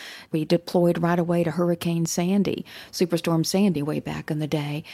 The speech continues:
and that devastating E F five tornado. Houston with Harvey, Louisiana. Every time there's a storm in Louisiana, we have our rescue truck right there, boots on the ground, going up through California.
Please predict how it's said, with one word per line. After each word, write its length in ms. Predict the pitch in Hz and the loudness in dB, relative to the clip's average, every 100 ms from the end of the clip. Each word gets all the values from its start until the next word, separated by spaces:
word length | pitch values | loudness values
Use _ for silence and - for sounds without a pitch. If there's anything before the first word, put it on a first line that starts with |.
| - - - | -16 -16 -8
and 140 | - 156 | -2 0
that 180 | 160 165 | 0 2
devastating 640 | 185 180 - 165 156 - | 2 2 0 0 0 2
E 140 | 170 | 4
F 140 | 170 160 | 2 0
five 340 | 180 170 165 | 0 0 -2
tornado. 640 | - 170 165 185 180 139 - - - - | 0 0 4 4 2 -2 -6 -18 -20 -20
Houston 640 | - - 285 254 - 160 156 | -6 2 4 4 0 -2 -2
with 180 | 160 | -4
Harvey, 600 | - 262 277 254 165 139 - - - | -4 0 4 4 2 -4 -8 -20 -8
Louisiana. 960 | 196 202 247 233 214 220 240 269 156 156 _ | -2 2 4 4 4 4 4 4 2 -2 _
Every 280 | - 196 220 | -2 2 2
time 380 | 220 214 262 240 | 0 0 4 6
there's 220 | 165 147 | 4 0
a 40 | 147 | -6
storm 360 | - 160 156 | -2 -2 0
in 140 | 156 156 | -2 0
Louisiana, 540 | 156 151 151 151 147 | -2 -2 -2 -2 0
we 180 | 170 170 | 2 2
have 140 | 175 | 4
our 140 | 160 156 | 2 2
rescue 460 | 175 190 - 190 | 2 0 0 -2
truck 340 | - 180 175 160 | 0 -2 -2 0
right 280 | 160 196 180 | 0 2 2
there, 180 | 170 | 0
boots 360 | 156 170 170 - | 2 0 0 -2
on 140 | 160 | -2
the 60 | 156 | -2
ground, 460 | 165 165 160 151 - - - - | 0 0 0 -4 -8 -14 -10 2
going 280 | 180 180 175 | 4 6 4
up 120 | - | 4
through 160 | 202 | 2
California. 760 | 196 220 254 226 240 302 254 | 4 4 4 4 4 4 2